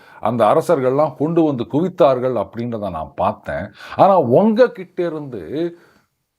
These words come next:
சூது செய்து அந்த நாட்டை பிடுங்கி கொண்டு விட்டார்கள். அவர்களை வென்று உங்களது நாட்டை திரும்ப பெறுவோம்" அப்படின்றாரு. இப்போ இதுல இன்னொரு ஒரு விஷயம் வருகின்றது, ரொம்ப ஆச்சரியமா இருக்கு. சஞ்சயன் சொல்றான்,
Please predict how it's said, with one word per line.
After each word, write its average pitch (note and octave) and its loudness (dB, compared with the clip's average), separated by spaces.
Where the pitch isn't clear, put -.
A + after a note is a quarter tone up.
சூது D4 2
செய்து E3 -2
அந்த B2 -4
நாட்டை A2 -4
பிடுங்கி G#2+ -4
கொண்டு F2+ -8
விட்டார்கள். D#2 -8
அவர்களை C3+ 4
வென்று F#3+ 2
உங்களது C#3 -2
நாட்டை D#3 -2
திரும்ப C#3+ 0
பெறுவோம்" D#2+ -10
அப்படின்றாரு. F2+ -2
இப்போ G3 4
இதுல F#3+ 6
இன்னொரு G#3 6
ஒரு C#3 2
விஷயம் C3+ -2
வருகின்றது, A2+ -4
ரொம்ப D3 2
ஆச்சரியமா B2 -6
இருக்கு. A#2+ -8
சஞ்சயன் G#3+ 2
சொல்றான், C#3 0